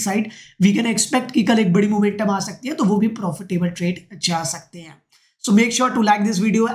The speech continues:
and if you are really interested to doi-, join in that particular premium channel, जहाँ पे आपको कुछ पे करने की जरूरत नहीं है, just have to open the Angel Broking account, add funds in that account and trade with us। And every Saturday, Sunday we are going to teach you as well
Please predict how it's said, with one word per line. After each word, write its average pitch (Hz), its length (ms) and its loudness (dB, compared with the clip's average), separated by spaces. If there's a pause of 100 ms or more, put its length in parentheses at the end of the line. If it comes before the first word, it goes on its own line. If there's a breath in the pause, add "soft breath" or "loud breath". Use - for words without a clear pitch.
(100)
and 196 240 -4
if - 160 -2
you 220 100 4
are 214 140 2
really 220 240 2
interested 220 420 -4
to 226 60 0 (100)
doi-, 214 400 0
join 202 220 2
in 202 180 2
that 220 260 2
particular 202 460 0
premium 202 380 2
channel, 196 260 -6 (380 loud breath)
जहाँ 226 180 2
पे 254 60 2
आपको 240 220 0
कुछ - 240 -2
पे 214 240 0
करने 202 260 -2
की 190 60 0
जरूरत 180 280 -2
नहीं 185 100 -2
है, 202 120 0
just 214 260 0
have 190 160 -2
to 262 80 -2
open 202 340 0
the 196 140 2
Angel 180 260 0
Broking 196 380 -4
account, 208 340 -4 (300 loud breath)
add 208 340 0
funds 208 380 2
in 202 180 0
that 196 240 2
account 185 320 -4 (180)
and 190 200 -4
trade 165 280 -2
with - 200 -18
us। 160 100 -4 (340 soft breath)
And 214 220 -2
every 226 240 4
Saturday, 220 320 0
Sunday 214 320 2
we 208 120 2
are 196 100 -2
going 196 200 -2
to 202 80 -2 (140)
teach 220 240 4
you 226 160 -2
as 175 220 -6
well 202 120 -4